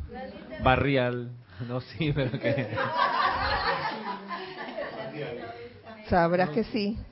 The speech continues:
Speaker 2: sabrás que sí. Eh, grupos de personas que están como demasiado orgullosos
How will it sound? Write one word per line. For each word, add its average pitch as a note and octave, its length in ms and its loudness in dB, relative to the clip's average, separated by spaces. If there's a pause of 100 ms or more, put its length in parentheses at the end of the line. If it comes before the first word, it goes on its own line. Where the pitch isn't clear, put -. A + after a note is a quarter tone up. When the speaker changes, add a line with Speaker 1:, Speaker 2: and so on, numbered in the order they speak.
(140)
Speaker 2:
sabrás E3+ 320 2
que G#3 140 -4
sí. F#3 320 -4 (1120)
Eh, D#3 580 -4
grupos G3+ 440 4
de A#3 60 6
personas G#3 440 2
que G3+ 80 2
están F#3+ 640 2 (460)
como F#3 260 2 (340)
demasiado F3+ 540 4
orgullosos G3+ 760 4